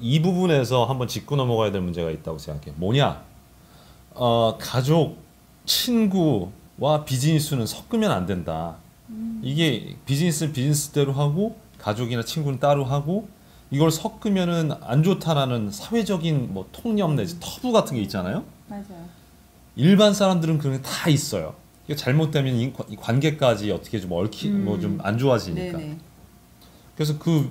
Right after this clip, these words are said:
Speaker 1: 위험을 피하겠다는 뜻은 잘 이해는 하나, 근데 사회면이나 그런 뉴스 같은 데 나오는 사회 지도급 인사들 있죠. 뭐 어디 재벌도 그렇고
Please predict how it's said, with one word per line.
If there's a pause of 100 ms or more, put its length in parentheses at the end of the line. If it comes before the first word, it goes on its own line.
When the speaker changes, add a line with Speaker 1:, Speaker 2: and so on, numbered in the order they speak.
Speaker 1:
위험을
피하겠다는
뜻은
잘
이해는
하나, (840)
근데
사회면이나
그런
뉴스
같은
데
나오는 (260)
사회
지도급
인사들
있죠. (340)
뭐 (300)
어디
재벌도
그렇고